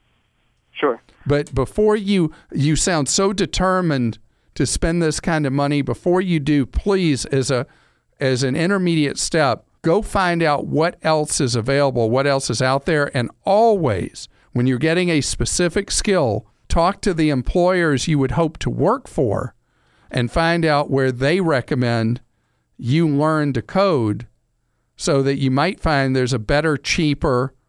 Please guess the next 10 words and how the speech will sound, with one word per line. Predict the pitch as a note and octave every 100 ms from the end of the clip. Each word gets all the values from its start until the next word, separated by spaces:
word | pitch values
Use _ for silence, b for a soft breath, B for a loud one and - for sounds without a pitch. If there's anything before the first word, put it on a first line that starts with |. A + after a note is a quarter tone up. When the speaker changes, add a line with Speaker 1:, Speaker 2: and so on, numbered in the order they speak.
| _ -
Speaker 2:
alternative | A#2+ - F3+ F3 D#3+ B2+ A2+
available | A#2 B2 B2 A2 A2
for | G2 D#3+ C#3+
you. | B2 F#2+ - - _ _ _ _ -
And | D3 C#3+ C#3+ -
Joel, | C3+ G3 G3 E3+
the | D#3+ D3
website | D3 F3+ G#3 G3 - G3 D#3+
I | C#3
gave | C3+ D3+ C#3+ C#3 B2